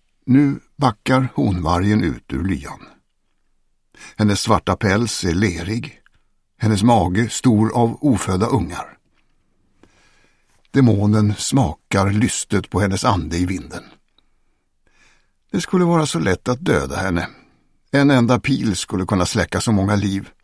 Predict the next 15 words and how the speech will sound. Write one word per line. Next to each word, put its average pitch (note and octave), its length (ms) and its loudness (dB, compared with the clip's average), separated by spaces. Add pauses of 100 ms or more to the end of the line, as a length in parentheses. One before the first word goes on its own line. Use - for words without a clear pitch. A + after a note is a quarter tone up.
(1160)
Men A2 200 0
det A#2+ 80 2
är B2+ 60 6
inte A#2 240 0
henne B2 360 0 (100)
demonen F2 420 0
vill D#2+ 120 -6
ha. G#1+ 200 -10 (1200)
Demonen G2 560 0
är G#2+ 180 -4
ute F#2 300 -4
efter F2+ 200 -8
hennes F#2 280 -4
partner. - 720 -8 (2250)
Där. G#2+ 380 -4